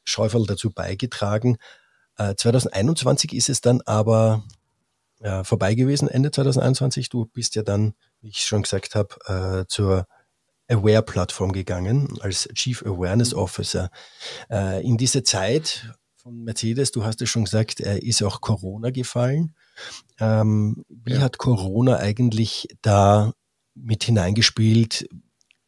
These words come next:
Speaker 1: dass du sagst, "Okay, gut, ich dreh mich", ja, oder nicht ich dreh mich, aber ich, ich mach was anderes und, ähm,
Speaker 2: Ja.
Speaker 1: den Fokus seitdem ja auch sehr stark auf das Thema Nachhaltigkeit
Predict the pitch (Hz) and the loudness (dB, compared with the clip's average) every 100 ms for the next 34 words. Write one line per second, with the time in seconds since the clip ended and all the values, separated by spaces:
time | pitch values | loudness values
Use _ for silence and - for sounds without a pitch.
0 | _ _ _ _ - 110 - 101 107 - | _ _ _ _ -6 -4 -2 -2 -2 -2
1 | 101 117 104 107 - - - _ _ _ | 0 2 4 2 0 -6 -8 _ _ _
2 | _ _ _ _ - - - 147 156 131 | _ _ _ _ -8 -4 4 8 10 10
3 | 185 - - 127 160 120 120 117 113 131 | 6 2 4 8 8 8 6 6 6 2
4 | 143 - - 139 165 127 127 117 120 95 | 0 -4 2 6 6 6 4 4 4 2
5 | - - 139 127 151 - 170 139 104 156 | -4 4 4 6 4 6 6 6 6 4
6 | - - - - - - 120 117 120 117 | 2 -4 -14 -14 -10 2 6 8 6 4
7 | - 117 113 113 110 113 113 - 120 104 | 0 0 2 2 2 0 -2 0 0 4
8 | 117 127 - 139 - 113 120 127 120 113 | 6 6 6 6 6 4 4 4 4 4
9 | - 117 - 110 120 120 123 - 131 131 | 2 2 2 2 2 0 0 0 4 6
10 | 131 92 90 - - 92 - - - - | 6 4 0 -4 -8 -12 -8 -10 -10 -18